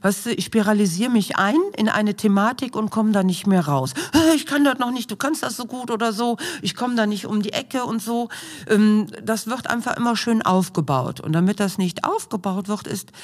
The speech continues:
einfach weg von dem Thema. Und ich, äh, vergleiche gerne, ne, wenn ich Menschen habe, die so ungeduldig sind oder die sind auch traurig.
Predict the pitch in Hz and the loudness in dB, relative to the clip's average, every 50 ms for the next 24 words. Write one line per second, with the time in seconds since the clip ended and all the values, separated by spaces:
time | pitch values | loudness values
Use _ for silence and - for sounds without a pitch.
0 | - - - - - 202 208 202 214 196 - - 185 214 247 247 - - - - | -18 -18 -8 -4 -2 -2 0 0 -2 -4 -4 -2 -4 -4 -4 -4 -10 -10 -4 0
1 | 226 214 208 202 196 196 185 190 - 180 170 165 165 156 135 120 - 135 - - | 2 2 4 4 2 2 0 0 0 2 2 4 4 2 2 0 -2 -6 -10 -14
2 | - - - - - - - - 180 180 196 196 190 175 - - - 180 226 - | -20 -20 -20 -20 -20 -18 -4 0 2 4 4 4 2 0 -2 -6 -8 -8 -8 -8
3 | - - - - - - 226 202 185 - 226 214 - 208 196 208 220 208 - 214 | -10 -10 -10 -8 -6 -6 -6 -4 -2 -2 -2 0 0 0 0 0 0 -2 -4 -4
4 | 165 214 208 202 208 214 196 170 175 220 254 226 202 196 190 165 - 202 190 190 | 0 2 2 4 4 4 4 4 4 4 4 4 4 4 2 2 2 2 2 2
5 | 185 - 202 185 180 180 185 175 170 165 190 180 196 - 208 214 220 208 214 180 | 2 0 2 2 2 2 2 0 0 -2 -2 -2 0 0 0 2 2 2 2 2
6 | 196 190 190 190 185 196 185 - - 190 185 190 185 185 190 185 - - - - | 4 2 2 2 2 0 0 0 0 0 2 2 2 2 0 -2 -6 -12 -16 -14
7 | - - - - - - - 185 180 185 180 175 170 165 - - 156 - 180 180 | -14 -14 -14 -14 -16 -4 2 4 6 6 6 6 4 2 0 -4 -6 -4 -2 0
8 | 175 226 220 - - - - - - 180 202 247 269 262 185 147 135 156 143 - | 0 0 0 0 -2 -4 -6 -4 0 2 4 4 4 4 2 0 -2 -2 -6 -10
9 | - - | -12 -16